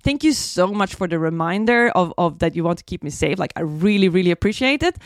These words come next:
but I want to go after my dreams,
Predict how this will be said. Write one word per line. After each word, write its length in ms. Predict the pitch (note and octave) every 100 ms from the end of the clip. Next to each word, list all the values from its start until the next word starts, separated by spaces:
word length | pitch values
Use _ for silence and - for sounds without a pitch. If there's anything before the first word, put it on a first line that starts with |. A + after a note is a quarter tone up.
| - _
but 480 | E3+ G#3 E4 - - _ _ _ _ _ _ -
I 180 | G3+ C4+
want 180 | C#4 D3
to 40 |
go 180 | F#3+ E3
after 180 | D#3+ E3
my 160 | D#3
dreams, 420 | D#3+ E3 B2+ E3